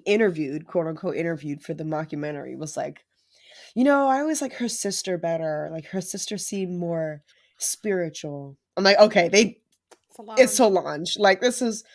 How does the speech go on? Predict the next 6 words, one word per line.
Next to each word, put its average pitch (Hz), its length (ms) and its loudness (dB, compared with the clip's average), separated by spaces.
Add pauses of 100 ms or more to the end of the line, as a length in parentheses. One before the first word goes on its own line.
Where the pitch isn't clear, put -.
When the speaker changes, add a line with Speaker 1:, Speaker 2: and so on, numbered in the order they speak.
(380)
Speaker 1:
very 185 440 4
much, 165 540 -6
um, 151 560 -8 (840)
a 185 100 0
Beyonce 165 580 0
rip." 127 240 -8